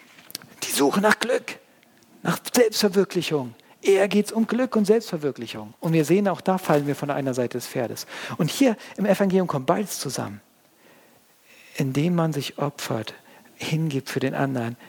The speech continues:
entsteht Glück. Aber weil das beide Seiten tun,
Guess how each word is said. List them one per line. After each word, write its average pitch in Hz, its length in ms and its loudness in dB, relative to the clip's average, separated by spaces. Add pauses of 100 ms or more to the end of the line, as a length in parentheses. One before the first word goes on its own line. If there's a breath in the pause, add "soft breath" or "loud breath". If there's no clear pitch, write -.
entsteht - 360 -4
Glück. - 320 -6 (260 loud breath)
Aber 127 180 -2
weil 131 80 2
das 117 180 -2
beide 175 340 0
Seiten 127 400 -6
tun, 117 320 -10